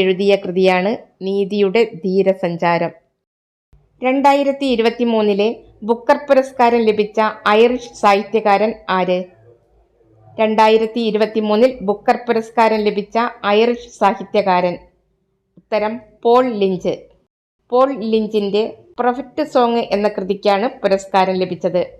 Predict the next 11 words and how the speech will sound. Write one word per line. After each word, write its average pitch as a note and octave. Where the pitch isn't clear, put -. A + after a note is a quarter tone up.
സംസ്ഥാന D4+
സർക്കാരിന്റെ A#3
സാമ്പത്തിക A3+
സഹായത്തോടെ G3+
സാഹിത്യ C4+
പ്രവർത്തക A3+
സഹകരണ G#3
സംഘം G3+
നടപ്പിലാക്കുന്ന F#3+
അക്ഷര C4+
മ്യൂസിയം G#3+